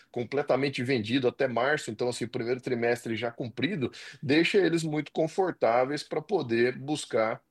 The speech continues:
é, melhores, melhores margens aí, melhores preços aí no cloreto. Então, tem uma tendência mais firme, é, pro cloreto de potássio. Mas ele é o que tá mais avançado na relação de troca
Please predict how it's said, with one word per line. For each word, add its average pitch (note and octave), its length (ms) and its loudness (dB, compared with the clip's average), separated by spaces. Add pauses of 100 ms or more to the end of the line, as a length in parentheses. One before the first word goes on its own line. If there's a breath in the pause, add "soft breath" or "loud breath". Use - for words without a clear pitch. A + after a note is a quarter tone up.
(280)
é, A#2 440 -2 (460 soft breath)
melhores, C#3+ 520 2
melhores B2+ 520 2
margens A2+ 540 -2
aí, G#2+ 100 0
melhores G#2+ 380 -4
preços A2 560 -4
aí A2 100 -4
no A2+ 100 -8
cloreto. A#2 380 0
Então, G#2 160 -2
tem A#2 140 -8
uma B2 160 -2
tendência A2+ 500 -4
mais A#2 240 -6
firme, A#2 500 0 (380 soft breath)
é, G2+ 300 0
pro A2+ 180 -2
cloreto A2 340 2
de - 40 -8
potássio. G2 580 0
Mas G#2 300 0
ele B2+ 300 -2 (100)
é A2+ 100 2
o G#2 60 2
que - 100 -10
tá B2 140 0
mais G#2+ 340 -4
avançado A2+ 400 -4
na A2 60 -8
relação G#2 380 -6
de - 120 -14
troca D3+ 460 0